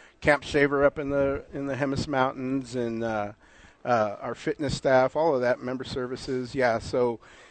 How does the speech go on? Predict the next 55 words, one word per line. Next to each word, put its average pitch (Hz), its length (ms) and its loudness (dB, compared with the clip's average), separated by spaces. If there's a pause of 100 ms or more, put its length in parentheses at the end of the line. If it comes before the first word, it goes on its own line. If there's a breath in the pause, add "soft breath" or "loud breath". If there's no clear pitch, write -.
(120)
you 165 100 4
know, 160 420 6
a, 151 80 2
a - 20 4
lot 165 260 4
of 180 100 4
the, 160 100 -2 (280)
a 139 60 -2
lot 143 280 4
of 147 60 0
the 147 80 -2
young 139 240 0
adults 127 400 0
that 120 140 -2
come 123 220 -4
through 117 240 -4
here 110 220 -2
end 113 180 -2
up 113 220 -6
being 117 380 -4 (100)
teachers 113 840 -8
and, 113 380 -6
and, 113 420 -6
uh, 107 320 -2 (100)
educators 120 960 -6
and 110 240 -6 (340 loud breath)
a - 40 -8
lot - 120 6
of 165 80 -4
different 117 280 -6
things 90 240 -14
that, 113 220 -8
that 110 180 -12
come 123 180 -8
out 107 160 -4
of 98 60 -10
here. 98 160 -10
But, 110 200 -10
yeah, 139 180 2
it's 127 200 -4
absolutely 147 540 -4
wonderful 127 420 -6
to 123 80 -10
see 127 180 -8
them 123 180 -4
come 120 240 -6
through, 123 380 -4
be 120 140 -8
a 120 60 -6
part 123 220 -4
of 123 80 -6
that 113 160 -8
journey 120 300 -8
with 113 180 -10
them, 120 200 -8